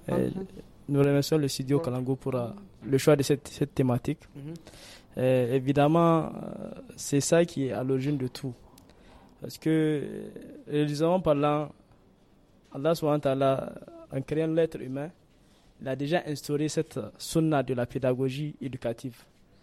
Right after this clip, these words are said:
Speaker 2: Mathieu.
Speaker 1: Dieu, lorsqu'il a voulu créer l'homme,
Speaker 2: <laughs> Hein.
Speaker 1: il a dit aux anges, « Je vais créer Al-Khalifa fil ard », c'est-à-dire, « Je vais créer un vicaire, un responsable sur terre. »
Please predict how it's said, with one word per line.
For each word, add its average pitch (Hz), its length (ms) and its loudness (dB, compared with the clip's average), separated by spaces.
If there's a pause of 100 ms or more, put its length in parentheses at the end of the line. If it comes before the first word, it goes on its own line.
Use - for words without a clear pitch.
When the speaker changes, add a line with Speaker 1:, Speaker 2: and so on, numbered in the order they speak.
(160)
Speaker 2:
Mathieu. 170 180 -12
Speaker 1:
Dieu, 208 240 6
lorsqu'il 220 340 4
a 156 80 4
voulu 170 440 0 (140)
créer 160 540 4 (160)
l'homme, 165 300 0
Speaker 2:
<laughs> - 40 -20 (480)
Hein. 170 280 0
Speaker 1:
il 156 140 2
a 156 100 4
dit 165 340 0 (140)
aux 147 180 -4
anges, « 147 360 -4 (100)
Je 131 180 -6
vais 208 220 2
créer 165 440 -2 (1000)
Al-Khalifa 160 680 0
fil 139 200 -10
ard », 156 260 -2
c'est-à-dire, « 165 460 -4 (100)
Je 143 100 -2
vais 165 160 0
créer 160 280 -2
un 175 100 0
vicaire, 147 460 -2 (280)
un 160 140 -4
responsable 156 640 -2
sur - 180 -14
terre. » 107 160 -12